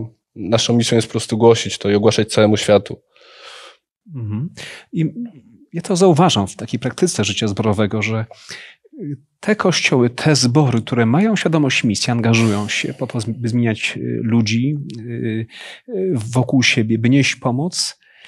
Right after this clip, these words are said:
Speaker 2: to są najczęściej z-, zbory, kościoły zjednoczone. Świadomość misji przemienia w ogóle sposób myślenia, przemienia także relacje pomiędzy wierzącymi,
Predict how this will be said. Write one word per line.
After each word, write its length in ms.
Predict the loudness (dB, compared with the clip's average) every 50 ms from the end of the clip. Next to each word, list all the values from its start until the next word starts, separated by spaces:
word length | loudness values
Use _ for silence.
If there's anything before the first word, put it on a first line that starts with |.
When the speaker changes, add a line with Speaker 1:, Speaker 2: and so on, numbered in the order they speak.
| -20 _ _ _
Speaker 2:
to 100 | -10 -8
są 140 | -4 -2 0
najczęściej 520 | 2 2 2 2 2 0 0 0 0 -2 -2 -2 -2
z-, 220 | -2 -2 -2 -4 -6 -6
zbory, 460 | -4 -4 0 4 6 6 6 6 4
kościoły 580 | 2 0 -2 0 0 2 4 6 6 6 4
zjednoczone. 760 | 4 6 4 4 6 4 2 2 2 2 0 0 -4 -6 -8 -8
Świadomość 460 | -6 -4 -2 0 0 0 0 0 0
misji 400 | 0 0 0 0 -2 -2 -2 -4 -4 -10 -20 _ _ _ _ _
przemienia 540 | -12 -6 -4 0 2 4 4 6 6 4 4
w 60 | 2
ogóle 160 | 0 0 0
sposób 400 | 0 -2 -4 -6 -4 -4 -4 -4
myślenia, 520 | -4 -4 0 2 2 2 4 4 2 2 0 -2 -8 -16 -18 -18 -20 -20 _ _
przemienia 280 | -4 -2 0 2 2 2
także 320 | 2 2 4 6 6 6
relacje 680 | 8 8 8 6 6 4 2 0 0 0 2 2 0 0
pomiędzy 380 | 0 0 2 2 2 2 4
wierzącymi, 720 | 4 4 4 2 0 0 -2 -2 -2 -2 -4 -4 -6 -10